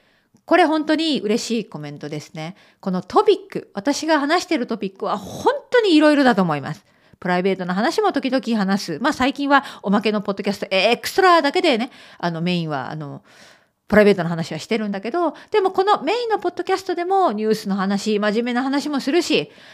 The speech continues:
何か特別な言葉のも取り上げるし、ね、いろんな私の思いも話すし、ね、様々なトピックが魅力的なんじゃないかなと私も思っています。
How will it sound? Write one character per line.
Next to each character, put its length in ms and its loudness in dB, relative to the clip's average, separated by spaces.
何 160 0
か 80 0
特 220 -4
別 180 -2
な 80 0
言 240 -2
葉 100 0
の 60 0
も 140 0
取 180 -2
り 80 4
上 80 4
げ 120 6
る 60 6
し、 300 -2
ね、 140 -6
い 40 -2
ろ 100 0
ん 280 -6
な 140 4
私 340 2
の 300 2
思 240 2
い 80 2
も 140 0
話 260 -2
す 80 -12
し、 240 -10
ね、 120 -10
様 340 -2
々 220 2
な 120 0
ト 120 -6
ピ 100 -10
ッ 40 -14
ク 120 -18
が 100 0
魅 120 0
力 240 0
的 240 -6
な 100 -8
ん 60 -12
じ 80 -12
ゃ 40 -10
な 120 -10
い 60 -12
か 100 -10
な 200 -4
と 100 -4
私 280 -2
も 240 2
思 140 -2
っ 80 -8
て 160 -12
い 80 -12
ま 160 -14
す。 100 -20